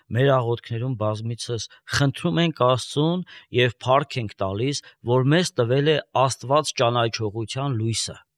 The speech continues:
Աստված ճանաչողությամբ մարդը արդեն այս ճանապարհով գնալով, Աստված ճանաչողություն ասելով հասկանանք Աստծուն մերձենալ, մոտենալ, Աստծո հետ շփվել։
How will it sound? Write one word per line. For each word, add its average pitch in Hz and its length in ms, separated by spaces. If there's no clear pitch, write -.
Աստված 160 580
ճանաչողությամբ 135 1300
մարդը 127 540
արդեն 110 460
այս 123 240
ճանապարհով 107 680
գնալով, 104 540
Աստված 139 500
ճանաչողություն 117 840
ասելով 117 580
հասկանանք 113 760
Աստծուն 113 440
մերձենալ, 120 640
մոտենալ, 117 520
Աստծո 107 380
հետ 135 200
շփվել։ 110 380